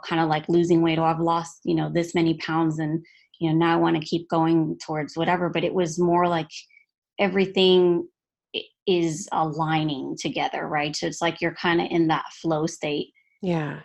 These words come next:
Speaker 1: And not only do you reach the flow state, you have the tools to constantly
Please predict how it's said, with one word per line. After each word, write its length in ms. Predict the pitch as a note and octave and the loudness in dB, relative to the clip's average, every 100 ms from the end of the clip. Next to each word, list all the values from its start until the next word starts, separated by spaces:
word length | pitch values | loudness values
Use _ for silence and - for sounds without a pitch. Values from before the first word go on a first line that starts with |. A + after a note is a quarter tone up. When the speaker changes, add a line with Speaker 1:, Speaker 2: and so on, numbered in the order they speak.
| - | -2
Speaker 1:
And 360 | E3 D#3+ D#3 D3+ - _ _ _ | 4 4 4 2 -4 _ _ _
not 280 | F3+ F3+ F3+ | 2 4 4
only 500 | F#3 F3 E3+ E3 D#3+ _ _ _ _ _ - | 6 6 6 4 0 _ _ _ _ _ -4
do 100 | F#3 | 0
you 180 | E3+ D#3+ | 2 2
reach 380 | E3+ G#3+ - | 0 -2 -4
the 80 | F#3+ | -6
flow 260 | F#3 E3 E3 | -2 0 -2
state, 480 | D#3+ E3 D#3+ E3 - _ _ _ D4 _ E3 | -2 -2 -2 -2 -8 _ _ _ -20 _ -4
you 320 | F3+ D#3+ - _ - | -2 -4 -10 _ -14
have 300 | - F#3+ F#3 | -6 -2 0
the 80 | F#3 | 0
tools 360 | F#3 F3+ E3+ F3+ | -2 -6 -6 -8
to 80 | |
constantly 800 | E3+ - E3+ F3+ F3+ E3 E3 D#3+ | -8 0 0 0 0 2 2 0